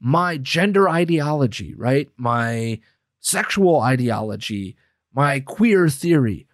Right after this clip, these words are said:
Recognize it now, you bigot.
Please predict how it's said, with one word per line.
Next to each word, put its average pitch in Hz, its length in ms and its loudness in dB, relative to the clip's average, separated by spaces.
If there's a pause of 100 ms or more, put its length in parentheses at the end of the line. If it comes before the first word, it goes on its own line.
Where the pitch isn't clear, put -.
(120)
Recognize 160 680 0
it 156 160 -4
now, 131 440 2
you 151 500 0 (180)
bigot. 143 520 -2